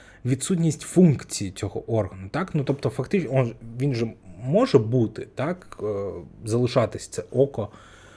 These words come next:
Е, ми не кажемо, наприклад, про, е, фізичне його, так, е, пошкодження, так, що призвело до, е, хірургічного втручання і факти-, реальної втрати.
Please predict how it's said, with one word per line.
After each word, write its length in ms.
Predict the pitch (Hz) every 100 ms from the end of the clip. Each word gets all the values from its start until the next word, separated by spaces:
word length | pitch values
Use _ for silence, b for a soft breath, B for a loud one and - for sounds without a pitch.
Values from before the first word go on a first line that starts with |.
| B
Е, 180 | 107 110
ми 420 | 110 117 135 123
не 140 | 120 120
кажемо, 400 | 156 180 156 131
наприклад, 460 | 104 123 110 104 -
про, 340 | - 113 107 B B B B
е, 260 | 107 110 107
фізичне 680 | - 120 123 117 - 110
його, 280 | 98 92 104
так, 460 | - 117 127 - -
е, 220 | 104 101
пошкодження, 800 | 92 104 - 131 139 - 95 90
так, 260 | 92 107 117
що 160 | - -
призвело 460 | 101 98 98 110
до, 520 | 104 98 95 95 98 95
е, 40 | -
хірургічного 580 | 107 98 101 95 - 90
втручання 500 | - 101 143 147 113
і 140 | 101
факти-, 520 | - - - - 113
реальної 380 | 113 110 95 92
втрати. 420 | - - - -